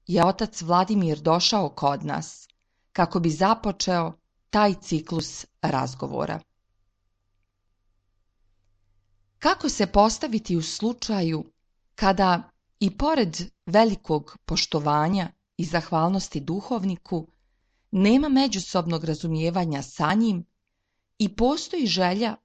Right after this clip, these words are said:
da se pređe kod drugog duhovnika prema kome osjećaš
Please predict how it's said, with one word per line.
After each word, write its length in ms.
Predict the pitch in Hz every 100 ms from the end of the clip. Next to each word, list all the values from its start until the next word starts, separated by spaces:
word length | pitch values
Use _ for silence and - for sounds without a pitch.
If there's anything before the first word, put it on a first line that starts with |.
| _
da 120 | 165
se 180 | 156 202
pređe 520 | 175 214 220 180 -
kod 220 | 165 190 175
drugog 500 | 180 311 240 147 147
duhovnika 840 | 180 - 262 202 202 - 170 160 - _ _ _ _
prema 240 | 196 185 170
kome 340 | - 175 165
osjećaš 920 | 170 214 247 - 185 170 - - -